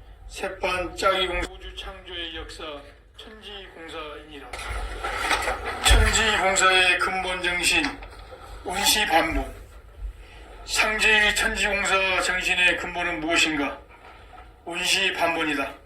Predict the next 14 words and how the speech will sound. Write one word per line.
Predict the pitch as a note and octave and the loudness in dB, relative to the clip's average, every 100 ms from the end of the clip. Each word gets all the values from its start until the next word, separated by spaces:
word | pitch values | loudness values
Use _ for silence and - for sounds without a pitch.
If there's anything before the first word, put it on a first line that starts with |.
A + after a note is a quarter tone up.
| - - - - - - - - | -20 -20 -20 -20 -20 -20 -20 -14
가을은 | - E3+ F3 F#3 F3+ F3+ E3+ - - - - | -4 0 2 4 2 0 -4 -12 -20 -20 -20
만유 | - E3 F3+ F#3 F#3+ | -6 -2 -2 -2 -4
생명이 | - F#3+ F#3 F3+ F3+ E3+ E3+ | -2 0 0 2 2 2 0
진리의 | - F#3 F#3 F#3 F3+ F3 | 0 0 2 2 2 2
근원, | E3+ F3 E3+ D#3 - - - - | 0 0 0 -2 -6 -16 -20 -16
생명의 | - G#3+ G#3+ G#3+ G3+ F#3+ | -12 -6 -2 0 0 -2
뿌리로 | G3 G#3+ G3+ G3 F#3 | -2 -2 0 0 -2
돌아가는 | E3+ E3 D#3+ D#3+ C#3+ | 0 2 2 2 0
때다. | D#3 C#3+ - - - - - - - - - - - - - - | -2 -2 -6 -14 -20 -20 -20 -20 -20 -20 -20 -20 -20 -20 -20 -8
인간의 | E3+ F3+ F3+ F#3 F#3 F3+ F3 | -4 0 4 6 6 6 4
생명이 | F3 F#3 F#3+ F#3 F3+ F3+ F3+ F3 | 4 0 2 2 4 4 4 2
성숙하느냐, | E3+ A#3+ A3 G3+ F#3 E3+ E3 C#3 - - - - - - | 0 -2 -4 0 2 4 4 2 -2 -14 -20 -20 -20 -20
소멸하느냐 | - - F#3+ G3 G3 F3 F3 F3+ F3 E3+ | -14 -10 -4 -2 0 2 2 6 8 6
하는 | E3+ E3+ E3 | 4 0 -2